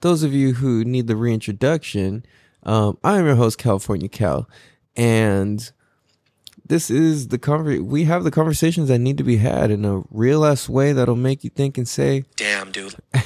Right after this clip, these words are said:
Speaker 1: <laughs> "Damn, dude." Um, no, but really, like, we're here to give and help provide and produce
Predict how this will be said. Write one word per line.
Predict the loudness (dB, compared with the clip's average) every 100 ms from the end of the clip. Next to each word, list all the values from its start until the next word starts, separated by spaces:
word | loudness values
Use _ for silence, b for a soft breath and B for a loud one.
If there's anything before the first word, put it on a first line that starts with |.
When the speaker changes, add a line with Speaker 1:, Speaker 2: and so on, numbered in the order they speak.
| -2 -2 -2
Speaker 1:
<laughs> | -4 -16 _ -10 -10 -12 -2
"Damn, | 2 4 4 2
dude." | 2 2 0 -2 b b b b b
Um, | -6 -2 -2 -4 -8 _ b b -4
no, | 0
but | 2
really, | 2 4 4
like, | 2 2
we're | 0 0
here | 2 2
to | 0
give | 0 0 0 -4 -12 _ _ _ _ -6
and | 0 2
help | 2 2
provide | 0 -2 0 0 2 0 -2
and | -4 -6
produce | -2 -2 0 -2 -2 -6 -10